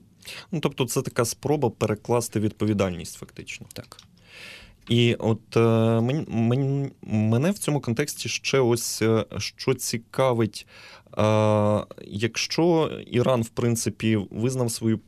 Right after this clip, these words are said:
Speaker 1: е, ну, так як ви кажете, обережно визнає свою провину, е,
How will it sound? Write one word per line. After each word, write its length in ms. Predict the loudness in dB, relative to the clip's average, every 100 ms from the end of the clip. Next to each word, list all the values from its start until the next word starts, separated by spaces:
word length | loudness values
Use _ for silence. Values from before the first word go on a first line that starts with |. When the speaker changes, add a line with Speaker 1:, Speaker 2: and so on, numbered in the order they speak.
| -8
Speaker 1:
е, 300 | 0 2 2 -2 -8 -2
ну, 180 | -2 -2 _ _ _ _ -4
так 180 | -4 -2
як 140 | -2
ви 60 | -2
кажете, 500 | 2 0 0 0 4
обережно 720 | 4 4 2 2 4 2 2
визнає 300 | 0 0 0
свою 220 | 0 0
провину, 680 | 0 -2 0 2 2 0 -2 -2
е, 240 | 0 0